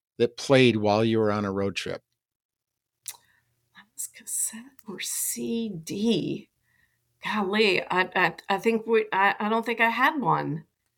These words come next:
Speaker 2: recently. Last cassette or, okay, one that sticks out. This
Speaker 1: Yeah.
Speaker 2: was early on, and, um, it, it was Kelly Clarkson, I have to say.
Speaker 1: Okay.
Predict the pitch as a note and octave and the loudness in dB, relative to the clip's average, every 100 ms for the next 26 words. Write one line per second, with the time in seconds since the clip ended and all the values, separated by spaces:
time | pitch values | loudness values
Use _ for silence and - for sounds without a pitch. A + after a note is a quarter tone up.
0 | _ _ _ _ _ - F#3 F3 F3 E3+ | _ _ _ _ _ 0 2 2 -2 -2
1 | E3+ D#3+ D#3+ D#3+ _ _ _ _ _ _ | 0 0 -2 -8 _ _ _ _ _ _
2 | _ _ - G3 G3+ A3+ - - G#3+ - | _ _ -16 -14 -10 -8 -10 -10 -10 -8
3 | F#3 - G3+ - F#3 F#3 E3+ F3 G#3+ B3 | -8 -6 -6 -6 -2 0 -2 2 4 6
4 | C4 A#3 - A3+ G#3+ G3 E3+ F#3 F#3 G2+ | 4 0 0 2 4 2 2 0 -6 -4
5 | G3+ - - G#3 G3+ G3 F#3+ F#3+ F3+ E3+ | -4 -4 0 0 0 0 2 4 2 0
6 | F3 E3 F3+ E3+ E3+ - F#3 - F#3 E3+ | -6 -8 -4 -4 -4 -4 -4 -4 -4 -4
7 | F#3 - G3+ F#3+ - G3 A#3 - D3 D#3+ | -6 -6 -2 0 2 2 2 -2 -4 -2
8 | D#3+ E3+ - - G3+ A3 G#3 _ A2+ G#2 | -4 -6 -8 -2 0 0 -4 _ -6 0
9 | - D#3+ C#3 | 4 4 2